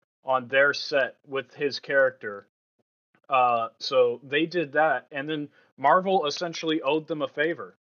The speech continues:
And so James Gunn finished,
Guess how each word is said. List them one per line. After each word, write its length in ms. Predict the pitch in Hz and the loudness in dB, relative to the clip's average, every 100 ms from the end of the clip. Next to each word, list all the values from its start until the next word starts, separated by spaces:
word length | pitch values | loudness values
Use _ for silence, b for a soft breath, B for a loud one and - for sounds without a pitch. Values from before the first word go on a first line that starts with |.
| _ _ _ _ _ | _ _ _ _ _
And 160 | 131 131 | -6 -2
so 420 | 147 139 131 - _ 156 | 2 2 2 -4 _ -6
James 360 | 131 156 170 | -2 0 -2
Gunn 300 | - 170 165 | -4 -2 -2
finished, 560 | 160 - 160 165 - _ | -8 -6 -4 -4 -8 _